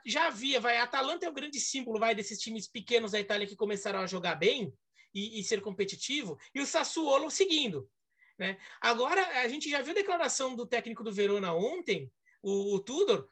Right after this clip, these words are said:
cutucando o Sassuolo e cutucando a Atalanta nesse aspecto. Então, é, eu não sei até que ponto não vai ser um pouco questão de honra em, é, em, em, em terminar na frente, pelo menos entre esse trio.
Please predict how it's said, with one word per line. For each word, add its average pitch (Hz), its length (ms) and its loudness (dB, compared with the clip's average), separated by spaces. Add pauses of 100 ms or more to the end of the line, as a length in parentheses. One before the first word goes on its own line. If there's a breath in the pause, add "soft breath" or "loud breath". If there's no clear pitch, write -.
cutucando 392 440 4
o 403 40 0
Sassuolo 359 760 4 (100)
e 240 80 -6
cutucando 320 380 -2
a 320 40 0
Atalanta 320 680 -4
nesse 214 220 0
aspecto. 135 580 -2 (520 soft breath)
Então, 262 580 0 (320)
é, 226 500 2
eu 254 60 0
não 277 140 -4
sei 349 140 0
até 359 120 -4
que 277 140 -6
ponto 311 420 -4
não 269 160 -6
vai 285 180 2
ser 320 120 -2
um 294 120 -8
pouco - 280 -10
questão 277 240 -8
de 226 120 -4
honra 269 180 -2
em, 262 280 -4
é, 220 520 0 (280 soft breath)
em, 220 220 0
em, 190 320 -8
em 247 100 -4
terminar 269 380 -2
na 302 120 2
frente, 269 320 0
pelo 269 160 0
menos 277 220 -4
entre 285 220 -4
esse - 220 -2
trio. 269 460 -2